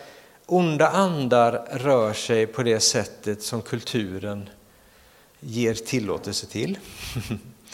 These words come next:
Och vi, vi, vi vet ibland, man har varit i Indien och man har bett och, och man kan vara med om jättebefrielser.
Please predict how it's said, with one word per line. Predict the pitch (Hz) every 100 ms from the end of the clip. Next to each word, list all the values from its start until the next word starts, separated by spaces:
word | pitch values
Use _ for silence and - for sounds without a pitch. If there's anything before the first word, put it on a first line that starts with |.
| - - -
Och | 127 131
vi, | 131 110
vi, | 131 135
vi | 131 147 156
vet | 156 131
ibland, | 147 139 123
man | 123
har | 131
varit | 127 -
i | 131
Indien | 123 117 110 107 123 120
och |
man | 117 113
har |
bett | 107 123 - - 110
och, | 107 117
och | 117
man | 117 120 117
kan | 120
vara | 117
med | 117 110
om | 113
jättebefrielser. | 123 - 110 101 98 110 95 98 - 127